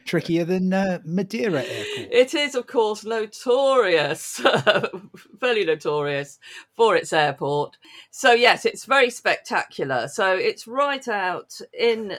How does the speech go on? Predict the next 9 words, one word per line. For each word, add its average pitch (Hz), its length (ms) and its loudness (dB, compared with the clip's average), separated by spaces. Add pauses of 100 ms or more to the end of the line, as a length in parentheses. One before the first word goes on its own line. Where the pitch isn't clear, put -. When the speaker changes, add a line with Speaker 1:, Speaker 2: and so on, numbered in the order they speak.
Speaker 2:
the 147 180 -2
Atlantic, 151 880 -6 (320)
uh, 143 320 0
between 175 880 -4 (920)
southern 180 680 -2
Africa 214 600 -4 (120)
and 139 160 -6
South 151 260 -4
America, 151 600 -4